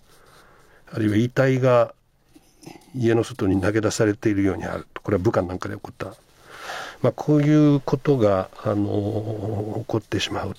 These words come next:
というのが、とても、あの、悲しいことでね、あの、まあ、痛みが溢れている、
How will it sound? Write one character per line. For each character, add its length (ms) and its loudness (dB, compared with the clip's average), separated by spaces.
と 100 -6
い 60 -4
う 80 -4
の 100 -6
が、 180 -4
と 120 -8
て 100 0
も、 300 2
あ 80 -4
の、 480 -8
悲 200 -2
し 160 -6
い 220 -12
こ 120 -14
と 140 -6
で 120 -10
ね、 180 -10
あ 100 -10
の、 300 -10
ま 100 -2
あ、 20 0
痛 220 2
み 120 0
が 140 2
溢 160 -2
れ 100 0
て 180 -4
い 80 -6
る、 140 -6